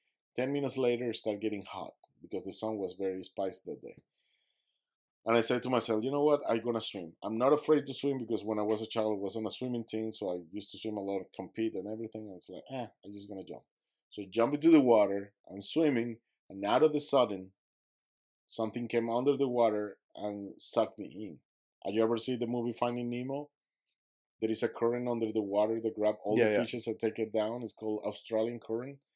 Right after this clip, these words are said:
Speaker 1: It was a riptide. I didn't know what a riptide was. So this, this, uh, whirlpool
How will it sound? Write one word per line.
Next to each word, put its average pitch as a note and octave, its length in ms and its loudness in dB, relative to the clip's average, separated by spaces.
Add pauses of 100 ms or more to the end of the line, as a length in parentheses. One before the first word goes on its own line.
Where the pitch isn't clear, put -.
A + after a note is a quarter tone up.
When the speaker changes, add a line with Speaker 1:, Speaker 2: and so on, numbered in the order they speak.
(180)
Speaker 1:
It A#2+ 60 -6
was A#2 180 0
a A#2 60 2
riptide. A2 480 -4 (680)
I G#2+ 60 2
didn't C3 200 8
know B2+ 100 6
what A#2+ 140 6
a A2 40 8
riptide A2 380 0
was. - 380 -10 (520)
So - 160 -6
this, C3 320 0 (120)
this, A#2 380 0
uh, G#2+ 500 4 (260)
whirlpool A#2 500 2